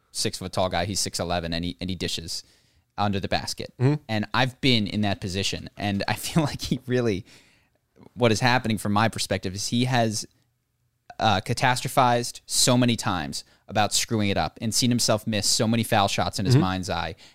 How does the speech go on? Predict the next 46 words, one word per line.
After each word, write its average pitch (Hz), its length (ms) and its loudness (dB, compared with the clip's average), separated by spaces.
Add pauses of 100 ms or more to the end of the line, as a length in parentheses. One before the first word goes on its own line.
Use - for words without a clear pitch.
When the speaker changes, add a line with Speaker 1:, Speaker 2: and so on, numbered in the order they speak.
(120)
Speaker 1:
and 107 180 -2 (320)
clank 131 460 0
a 135 40 4
dunk 117 460 2
off 107 200 0
the 113 60 -6
back 104 300 0
of 123 60 -2
the 101 60 -4
rim 101 280 -2
and 95 100 -4
felt - 340 0
the 110 60 -8
booze 101 360 -4
so 120 200 2
many 113 200 0
times 90 480 -4
Speaker 2:
In 131 80 6
his 110 100 6
head. - 280 2
Speaker 1:
that - 100 0
he's, 139 120 0
he's 160 220 0
practiced - 840 0 (200)
blowing 117 440 2
it 76 200 -6
Speaker 2:
Yeah. 113 180 4
Speaker 1:
so 135 440 6
many 127 240 4
times, 92 420 -4
which 117 140 -4
is 104 80 -2
the 117 120 2
opposite 120 400 4
of 101 120 -2
what 104 120 0
he 107 120 0
needs 123 340 2
to 113 80 -2
do, 92 180 -4
which 95 220 -4
is 95 120 -8
the 117 80 -6
Conor 104 360 0
McGregor, 98 240 2
like, 92 160 -2